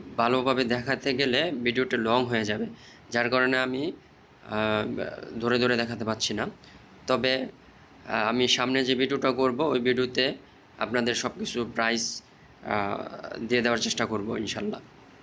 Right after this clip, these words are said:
তো এখানে দেখতে পাচ্ছেন এটা হলো, আহ,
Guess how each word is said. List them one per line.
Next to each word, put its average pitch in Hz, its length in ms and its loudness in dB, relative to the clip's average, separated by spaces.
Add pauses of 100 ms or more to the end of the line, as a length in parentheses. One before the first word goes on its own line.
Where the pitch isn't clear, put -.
(480)
তো - 60 -4
এখানে 143 280 2
দেখতে 135 480 0
পাচ্ছেন 135 460 0
এটা 135 220 0
হলো, 127 300 4 (500)
আহ, 113 520 2